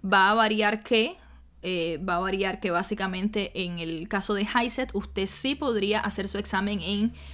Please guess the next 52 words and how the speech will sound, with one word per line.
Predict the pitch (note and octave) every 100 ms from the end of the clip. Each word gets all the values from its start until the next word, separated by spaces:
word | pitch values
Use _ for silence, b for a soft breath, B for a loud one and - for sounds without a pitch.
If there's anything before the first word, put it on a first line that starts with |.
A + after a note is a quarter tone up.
| B
papel | - F#3+ F#3 F#3+ G3 F#3+
y | G3+
lápiz. | F#3+ F3+ E3+ - - - -
Lo | - -
puede | G3+
hacer | G#3+ A3
en | A3+
papel | F#3+ F#3+
y | A3
lápiz | G#3+ F#3+ F#3+ C4+ - B B -
o | B3+
lo | C4 A3
puede | F#3 F#3+
hacer | F#3+
en | F3
computadora. | G3+ F#3 F3 E3+ D#3 D#3 C#3 - - - -
En | - F3+
computadora | G3+ F#3+ F3+ E3+ F3 G#3+
lo | G#3
puede | -
hacer | F#3+ F#3+
en | E3+
un | F3+
centro | F#3+ F#3 G3+ F3
de, | E3+ D#3+ D3+ D3+
de, | F3 E3 C#3 C3+
en | F3+
persona | F#3+ F3 F#3+ C#4+ F4 F#4
o | G#3+
lo | F3+
puede | C3 C#3+
hacer | C#3 F3
en | D#3+
línea. | D3 F#2 - - B B B B B -
Muy | A3+
bien, | B3+ C#4 F#4+
pues | D4+
espero | B3+ A#3 C4 C4+
que |
esta | C4+ C#4
información | C#4 A#3+ A3+ A3 A3 B3 B3
sea | B3 A#3+
de | A#3
mucha | G#3 G#3 A#3+ C4 -
ayuda. | G3+ G3+ B3+ A#3+ A#3+ D4+
Acá | G#3+ G3
abajo | G#3 G#3+ A#3
voy | G#3+ G#3+
a |
dejar | G3+ G#3 G#3+ A3
los | G3+ G3
centros | - A#3 A3 G#3+ A#3+ D#4